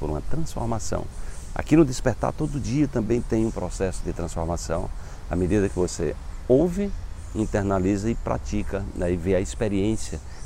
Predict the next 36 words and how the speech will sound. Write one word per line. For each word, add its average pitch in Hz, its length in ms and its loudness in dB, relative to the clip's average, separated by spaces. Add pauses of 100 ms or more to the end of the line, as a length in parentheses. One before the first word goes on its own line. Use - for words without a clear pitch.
(100)
do 82 80 -4
que - 80 0
a 87 60 4
gente 80 180 0
tá 80 100 -2
compartilhando 80 800 -2
aqui, 131 300 -2
porque 147 260 -4
são 139 280 -4 (360)
conhecimentos 107 840 2 (300)
respaldados 113 720 8
cientificamente. 104 720 0
Se - 160 -4
você 135 240 -2
colocar 123 400 2
isso 120 100 -4
na 110 80 -2
sua 104 160 -2
prática 98 380 0
diária, 92 260 4
você - 140 0
pode - 240 0
ter 113 100 -4
certeza 101 500 -2 (380)
que - 80 -8
você - 60 -6
vai 95 100 2
levar 85 240 2
a 85 60 2
sua - 160 0
vida 78 240 0
para 82 180 4
um 78 60 0
próximo 85 420 0
nível, 82 380 2
né? 95 180 2